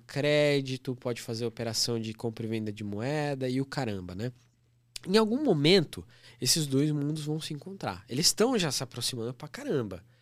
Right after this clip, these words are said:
Ainda não deu um match, assim, muito mainstream. Aliás, nem criptomoeda é mainstream ainda, né? Tá, tá ainda lo-, cresceu bastante, mas ainda tá longe de chegar.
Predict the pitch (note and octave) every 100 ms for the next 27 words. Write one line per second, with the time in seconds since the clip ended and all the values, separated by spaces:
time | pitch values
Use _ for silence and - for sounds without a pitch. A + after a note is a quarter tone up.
0 | _ _ - B2 C#3+ G3 A3+ G#3+ B3 A3
1 | E3 D#3 D#3 D3+ D#3 - D#3 D3 C#3+ D3
2 | D#3 D#3+ - D#3+ D3 C#3 D3 D#3+ - -
3 | B2+ G#2+ F#2 F2+ - - - A#3+ G3+ F#3+
4 | C4 B3 - G3 C#3 C#3 E3 G2+ C3 C#3
5 | C#3 - - A2 A2+ B2+ A#2+ F#2+ F2+ F2
6 | G2+ - _ _ - F#2+ G#2+ - A2 B2+
7 | C#3 G#2+ G2 - B2+ - D3 D3 - C3
8 | - C#3 C#3+ C#3+ - D#3 C3+ C3+ D3 -
9 | F3 D3+